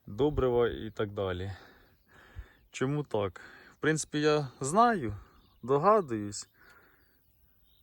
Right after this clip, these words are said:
но... Хочу почути вас, в кого які думки, чому саме так. Пишіть в коментарях, а я через днів два-три, бо зараз часу не буде на вихідних,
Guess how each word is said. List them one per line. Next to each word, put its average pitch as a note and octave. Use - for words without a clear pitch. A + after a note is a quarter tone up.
но... F3+
Хочу D3
почути C3+
вас, E3
в -
кого D#3
які C#3+
думки, C3+
чому C3+
саме C3
так. -
Пишіть B2+
в -
коментарях, C#3
а A#2+
я D3
через C3
днів B2
два-три, C3
бо A2
зараз A2+
часу A2+
не A2+
буде A2
на A2
вихідних, G#2+